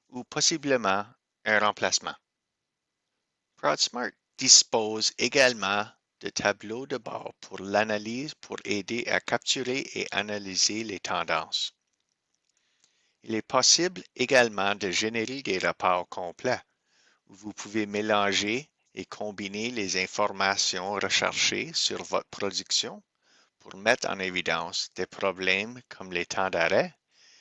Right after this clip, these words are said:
l'efficacité des employés, la rentabilité des produits et la productivité. Je voudrais terminer cette section en parlant d'intégration. Dans cet exemple, plus précisément,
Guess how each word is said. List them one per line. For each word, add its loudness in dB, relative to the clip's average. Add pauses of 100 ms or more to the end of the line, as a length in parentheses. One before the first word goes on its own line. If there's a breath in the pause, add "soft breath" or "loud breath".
(220 soft breath)
l'efficacité 0
des -2
employés, -4 (640 soft breath)
la 4
rentabilité -2
des -2
produits -4 (800)
et 4
la 4
productivité. -4 (1800 soft breath)
Je -6
voudrais 4
terminer 2
cette 8
section 4 (100)
en -2
parlant 2
d'intégration. -2 (920)
Dans 0
cet 0
exemple, 2
plus -10
précisément, -2